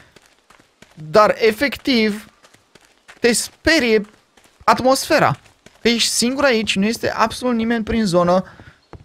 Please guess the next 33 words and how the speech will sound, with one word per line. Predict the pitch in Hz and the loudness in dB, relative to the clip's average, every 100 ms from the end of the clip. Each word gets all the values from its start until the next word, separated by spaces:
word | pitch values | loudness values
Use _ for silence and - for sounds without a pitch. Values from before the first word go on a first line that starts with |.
| _ - _ _ _ _ _ - | _ -20 _ _ _ _ _ -14
Aș | - | -6
mai | 196 | -4
pune | - 247 | -4 -6
o | |
cameră | 214 - 180 151 | -2 0 2 2
de | 143 | 0
supraveghere. | - 156 143 143 151 139 147 - - | -2 -2 0 0 2 0 -2 -8 -14
Hai | 170 | -14
să | |
o | 180 | -10
punem | 165 160 | -4 -4
lângă | 151 147 | -4 -6
podul | - 143 143 | -6 -4 -4
ăsta | 139 143 | -6 -6
de | |
aici. | 147 147 - - - _ _ _ _ | -8 -8 -14 -20 -20 _ _ _ _
Zac. | - - _ _ _ _ _ | -20 -20 _ _ _ _ _
Să | |
ne | - | -12
uităm | 247 226 | -4 -2
pe | 160 | 2
ele. | 151 123 143 _ _ _ _ _ _ _ _ _ _ _ _ | 2 0 -4 _ _ _ _ _ _ _ _ _ _ _ _
Ok, | 240 - | -20 -4
asta | 147 190 | -2 -2
e | 285 | -4
în | |
cave | - - 147 143 - | -2 -2 -2 -4 -10
și | - | -8
nu | 147 | -6
e | |
în | 135 | -6
cave. | - - 160 - _ _ _ _ _ _ _ _ _ _ _ _ _ _ _ _ | -8 -10 -10 -14 _ _ _ _ _ _ _ _ _ _ _ _ _ _ _ _
Ok. | _ - - 151 | _ -14 -8 -6